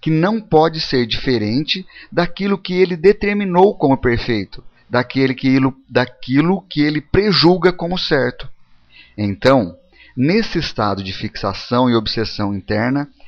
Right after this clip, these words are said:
nessa incapacidade de perceber a ilimitada unidade e a dinâmica dessa perfeição que sempre se aperfeiçoa, ou seja, é uma perfeição imperfeita,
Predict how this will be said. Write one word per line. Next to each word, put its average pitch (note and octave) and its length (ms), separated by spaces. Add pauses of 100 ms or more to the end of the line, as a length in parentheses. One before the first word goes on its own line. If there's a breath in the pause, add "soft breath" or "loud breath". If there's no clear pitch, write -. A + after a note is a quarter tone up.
(160 soft breath)
nessa C3 460 (140)
incapacidade F3+ 1080
de A2+ 100
perceber A2 800 (300 loud breath)
a A2+ 180
ilimitada C#3 920
unidade G2+ 800
e A2+ 120
a A#2 80
dinâmica A#2 800 (260 soft breath)
dessa A#2 540 (320 soft breath)
perfeição D#3 920
que C#3+ 200
sempre E3 640
se - 180
aperfeiçoa, A#2+ 1080 (360 soft breath)
ou D3 200
seja, A2 500
é A#2 80
uma B2 220
perfeição B2+ 960 (200)
imperfeita, B2 1400